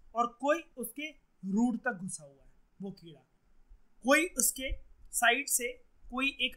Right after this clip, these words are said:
अंकुर सा फूट रहा है उस पे feed कर रहा है। यानी कि habitat तो सब लोग same है लेकिन सबका profession अलग अलग है। सिर्फ एक ही जगह घुस के खाएंगे ऐसा तो नहीं होता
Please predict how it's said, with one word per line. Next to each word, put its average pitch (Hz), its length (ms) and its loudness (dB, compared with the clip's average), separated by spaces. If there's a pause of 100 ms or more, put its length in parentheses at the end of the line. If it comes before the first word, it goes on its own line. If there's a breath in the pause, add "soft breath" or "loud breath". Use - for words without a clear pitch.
(100)
अंकुर 240 300 -4
सा 269 160 -2
फूट 226 320 -12
रहा 226 120 2
है - 240 -6
उस 233 140 -2
पे 226 140 -4
feed 196 240 -16
कर 165 100 -16
रहा - 160 -14
है। - 80 -20 (460)
यानी 226 320 4
कि 240 180 -10 (360)
habitat 214 560 4
तो 302 80 -8
सब 254 160 -10
लोग 294 100 -12
same 277 260 -6
है 180 80 -10 (120)
लेकिन 202 180 -8
सबका 233 260 -8
profession 202 500 -12
अलग 220 140 -20
अलग - 220 -20
है। - 560 -20
सिर्फ 262 240 2
एक 240 240 6
ही 269 160 2
जगह 262 200 0
घुस 220 200 -6
के 262 140 -2
खाएंगे 226 440 -8 (120)
ऐसा 214 200 -6
तो 240 120 -20
नहीं 240 140 -16
होता 147 140 -18